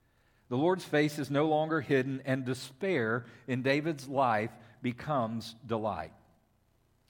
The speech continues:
So, again, in this, this story, right, the story is that David drifts from God and, and, and becomes prideful and think that, thinks that he has done this. He has no need of God. God says, "Fine,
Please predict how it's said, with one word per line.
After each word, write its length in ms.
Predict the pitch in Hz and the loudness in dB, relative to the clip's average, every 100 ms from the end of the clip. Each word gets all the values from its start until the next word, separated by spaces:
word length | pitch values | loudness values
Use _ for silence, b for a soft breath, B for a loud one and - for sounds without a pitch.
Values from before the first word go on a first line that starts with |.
| _ - | _ -4
So, 320 | 160 107 - B B | -2 -2 -4 B B
again, 480 | 127 113 135 107 110 | -6 0 0 0 -2
in 200 | 135 131 | -2 0
this, 340 | 131 123 - - B B | 0 0 -2 -14 B B
this 480 | 123 131 - - - - | 0 0 0 -10 -14 -12
story, 760 | - - 160 156 151 107 90 85 | -10 -4 2 4 4 2 -2 0
right, 300 | 127 135 143 | 2 2 0
the 80 | 123 | -6
story 500 | - 151 151 143 131 | -4 0 2 4 2
is 220 | 139 127 | 0 -2
that 160 | 127 120 | -6 0
David 380 | 139 135 120 107 | 0 0 -4 -2
drifts 320 | 143 143 - | -2 -2 -4
from 260 | 135 120 | -6 -4
God 400 | 120 139 135 117 | 0 0 2 0
and, 140 | 113 127 | -2 -4
and, 320 | 127 120 120 B B 120 | -2 -2 -4 B B -4
and 140 | 127 | -2
becomes 340 | 131 139 123 - | -2 -4 -6 -10
prideful 600 | - 151 143 143 143 120 | -4 0 2 0 0 -2
and 120 | 113 | -2
think 240 | 135 135 139 | -2 -4 -4
that, 300 | 127 127 - | -6 -6 -8
thinks 300 | 294 139 - | -8 -8 -4
that 240 | 135 127 | -2 -2
he 300 | - 151 151 | -2 0 0
has 200 | 117 104 | -2 -4
done 240 | 98 113 110 | -2 -2 -2
this. 300 | 113 110 - B B | -2 -4 -8 B B
He 140 | 139 | 0
has 260 | 143 151 147 | 2 2 2
no 200 | 143 139 | 0 0
need 340 | 135 139 135 | 0 0 0
of 160 | 120 - | -2 -2
God. 380 | 151 139 113 120 | -2 0 -2 2
God 260 | 131 127 | 0 0
says, 220 | - 120 | -4 -6
"Fine, 540 | - 160 156 139 135 | -6 -4 -2 -2 -4